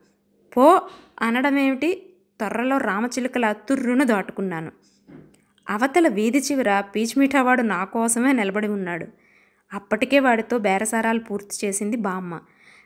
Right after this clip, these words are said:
రెండు మిఠాయి పొత్తులు, నాలుగు పుంజీలు జీళ్ళు ఇప్పించింది.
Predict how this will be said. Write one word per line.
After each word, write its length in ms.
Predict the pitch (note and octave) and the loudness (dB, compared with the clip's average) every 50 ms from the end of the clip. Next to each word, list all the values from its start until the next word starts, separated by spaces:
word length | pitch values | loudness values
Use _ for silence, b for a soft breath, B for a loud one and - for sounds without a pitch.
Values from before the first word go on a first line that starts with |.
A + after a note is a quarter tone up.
| b b | b b
రెండు 300 | G3+ G#3 A3 A3+ A3+ G#3+ | -2 0 2 2 2 2
మిఠాయి 380 | G#3 G3+ F3+ - G#3 A3+ A#3 A#3 | 0 -2 -4 -4 -2 0 0 0
పొత్తులు, 560 | A3+ A3+ A3 A3 - A#3 A#3 C#4+ F4 G4 - B B B B B B A3 | 0 0 -4 -4 -4 -2 -2 0 0 -2 -4 B B B B B B -2
నాలుగు 300 | G#3+ A3 A3+ A#3 A3+ G3 | 0 2 2 2 0 -2
పుంజీలు 460 | - - G3+ G3+ F#3+ F#3+ G3+ F3+ F3+ | -4 -6 -4 -4 -4 -4 -6 -6 -6
జీళ్ళు 460 | E3+ D#3+ G3+ A3+ B3 C4+ C4+ C#4 D#4+ | -8 -6 -4 0 2 4 4 4 4
ఇప్పించింది. 720 | E4 C#4 - - - A3 G#3+ G3 - F3+ E3+ E3+ - - | 4 2 -2 -4 -4 -6 -6 -6 -8 -10 -12 -12 -14 -16